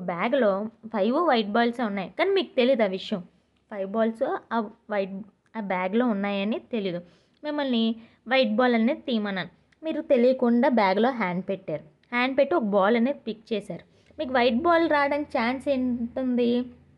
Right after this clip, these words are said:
ఐదు ఫైవ్ వైట్ బాల్సే. ఓకేనా? ఏ బాల్ తీసినా మీకేంటి? వైట్ బాల్ అనేది వస్తుంది. అంటే మీకు ఎన్నిసార్లు తీసినా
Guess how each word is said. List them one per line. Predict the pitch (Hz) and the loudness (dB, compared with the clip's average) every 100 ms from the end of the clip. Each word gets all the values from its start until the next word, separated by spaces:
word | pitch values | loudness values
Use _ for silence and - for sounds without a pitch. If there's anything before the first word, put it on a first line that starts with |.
| _ _ _ _ _ _ 208 196 | _ _ _ _ _ _ -12 -8
ఐదు | 202 226 349 339 | -4 0 0 2
ఫైవ్ | 269 269 294 330 339 | 4 4 4 2 2
వైట్ | 254 233 226 | 2 2 2
బాల్సే. | 254 254 277 226 - _ _ - | 0 0 0 0 -2 _ _ -10
ఓకేనా? | 208 240 254 - - - - 185 190 | -6 -4 -4 -6 -16 -20 -16 -6 0
ఏ | 269 302 | 2 4
బాల్ | 320 339 339 | 4 4 4
తీసినా | 349 349 339 370 370 | 2 2 0 -2 -2
మీకేంటి? | 339 330 302 302 320 330 330 359 _ _ 190 | -4 -4 -4 -2 0 0 0 -4 _ _ -8
వైట్ | 175 180 185 | -8 -8 0
బాల్ | 220 240 | 2 4
అనేది | 240 277 320 | 2 2 2
వస్తుంది. | 277 254 226 214 - | 0 -2 -6 -6 -4
అంటే | 233 233 349 | -4 -2 -2
మీకు | 320 302 302 311 _ _ - | -2 0 0 -2 _ _ -8
ఎన్నిసార్లు | 214 233 254 320 311 320 349 | -4 -4 0 0 0 0 0
తీసినా | 349 339 381 | -2 -2 -4